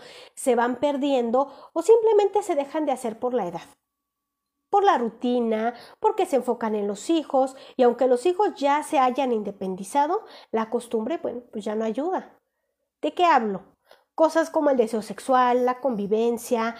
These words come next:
las pláticas, las citas, los viajes. Se deja de hacer.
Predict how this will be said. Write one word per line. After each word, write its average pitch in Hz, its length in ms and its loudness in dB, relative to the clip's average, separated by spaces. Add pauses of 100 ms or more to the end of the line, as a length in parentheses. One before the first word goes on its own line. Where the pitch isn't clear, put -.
(200)
las 302 200 -2
pláticas, 262 640 2
las 208 220 -2
citas, 262 640 -2
los 208 220 -8
viajes. 262 640 -4 (680)
Se - 180 -8
deja 349 240 -4
de 330 80 -6
hacer. 311 480 -8